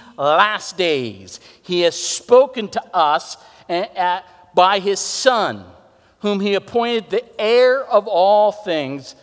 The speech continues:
through whom also he created the world." Jesus is the radiance of the glory of God and the exact imprint of his nature. And he upholds the universe by the power of his word.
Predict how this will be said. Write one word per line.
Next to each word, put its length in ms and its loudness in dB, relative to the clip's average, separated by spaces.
through 200 -6
whom 240 -6
also 340 0
he 160 -10
created 920 -4
the 80 -8
world." 520 -8
Jesus 500 -4
is 220 -10
the 120 -4
radiance 800 -2
of 140 2
the 60 -10
glory 320 0
of 120 -4
God 520 0
and 140 -8
the 100 -8
exact 500 -8
imprint 460 -10
of 180 -6
his 200 -14
nature. 500 -12
And 120 -4
he 60 0
upholds 480 -2
the 140 -12
universe 580 -4
by 160 -2
the 80 -8
power 640 -2
of 100 0
his 160 -12
word. 580 0